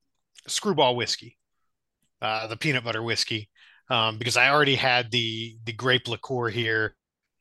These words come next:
uh, you know, Thor was looking at that on the shelf earlier and was like, "So what do you make with that?" And I said, "Well, that typically goes with the Screwball whiskey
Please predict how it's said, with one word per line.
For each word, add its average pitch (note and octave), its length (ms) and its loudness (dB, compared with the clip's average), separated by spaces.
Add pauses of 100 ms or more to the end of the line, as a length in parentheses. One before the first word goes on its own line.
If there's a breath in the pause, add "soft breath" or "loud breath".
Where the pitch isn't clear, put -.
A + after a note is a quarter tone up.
(180)
uh, G#2 480 -4 (400)
you B2+ 100 -2
know, G#2+ 120 -2
Thor B2 240 -2
was G#2+ 180 -4
looking A#2 180 0
at G#2 60 -4
that G#2+ 220 2
on A2+ 140 -8
the G2 100 -6
shelf A2+ 360 0
earlier E3+ 360 2
and D#3 80 2
was A#2+ 120 -6
like, G#2 140 -4 (300 loud breath)
"So - 120 -6
what C#3+ 80 -6
do G3 60 -2
you G3 80 -2
make F#3+ 180 2
with D#3 120 -4
that?" G#3+ 240 2
And G#2+ 80 -6
I G#2 40 -4
said, - 180 -6
"Well, A2 100 -14
that G#2+ 180 -6 (100)
typically G#2 280 -8
goes A2+ 200 -4
with G#2 80 -14
the - 60 -12
Screwball A2 480 -6
whiskey - 280 -4